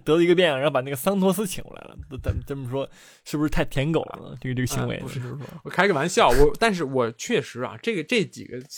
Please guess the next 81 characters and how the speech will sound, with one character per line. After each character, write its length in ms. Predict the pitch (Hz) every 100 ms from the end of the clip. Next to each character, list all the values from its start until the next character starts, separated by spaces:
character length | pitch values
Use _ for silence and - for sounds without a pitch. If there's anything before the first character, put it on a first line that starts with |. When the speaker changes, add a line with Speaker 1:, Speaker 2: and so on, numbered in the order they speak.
| - _
Speaker 2:
这 160 | 190
几， 180 | 180 -
几 200 | - -
年 340 | 117 101 135 156
看 180 | - 156
葡 100 | 151
萄 40 |
牙 120 | 151 160
比 80 | -
赛， 180 | 139 123
确 240 | - 147
实 100 | 101
C 200 | - 220
罗 220 | 208 135 180
的 60 |
这 120 | 180
个 140 | 165 139 - - _
战 180 | 240 175
术 120 | 170
地 200 | 233 196
位 120 | 123
是 240 | - - 151
依 200 | 196 214
旧 160 | 190
存 240 | - 110 117
在， 220 | 156 104 226
但 140 | 208
是 80 | 160
整 180 | - 110
个 160 | 196 185
球 240 | - 135
队 200 | 190 - - - _ -
绕 320 | 170 247 196
着 100 | 139
C 160 | - 165
罗 160 | 147
打， 160 | 135 104
反 180 | - 117
而 140 | 151
能 180 | 185 208
打 140 | -
得 80 | 120
更 180 | 247 202
好。 200 | - -
而 100 | 190
且 120 | 190
C 180 | - 233
罗 100 | 214
在 120 | 202
国 180 | 151 151
家 80 | 185
队， 160 | 185 -
我 100 | 123
说 140 | 180
实 120 | 156 127
话， 200 | 127 - _ _
他 80 | 185
不 160 | 170
贪 200 | 123 127
功， 280 | 123 120 120 _ _ _ _
真 160 | 180 196
的 40 |
不 120 | 123
贪 180 | 120 110
功。 100 | 110
C 140 | - 190
罗 100 | 190
在 140 | 170
国 160 | 143 165
家 60 |
队 100 | 185
和 100 | 151
俱 200 | 175 202
乐 80 | 196
部 180 | 196 208
的 80 | 175
这 80 |
个 60 | 190
表 180 | 151 113
现 160 | 170
是 160 | 165